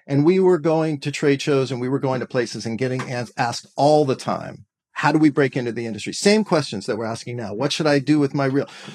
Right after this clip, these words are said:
And at a certain point, we're all like, "You know what? We really, instead of,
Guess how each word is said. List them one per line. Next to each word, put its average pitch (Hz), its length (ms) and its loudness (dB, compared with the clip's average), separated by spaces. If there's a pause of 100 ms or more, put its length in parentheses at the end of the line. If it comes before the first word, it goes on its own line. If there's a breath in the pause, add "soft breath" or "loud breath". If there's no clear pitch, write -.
(680 loud breath)
And 165 140 4
at 175 100 4
a 180 60 4
certain 254 320 4
point, 170 180 2
we're 147 140 4
all 147 100 4
like, 143 200 0
"You 165 60 2
know 185 140 4
what? 175 220 4
We 165 320 -2
really, 143 640 4 (100)
instead 170 380 4
of, 143 260 2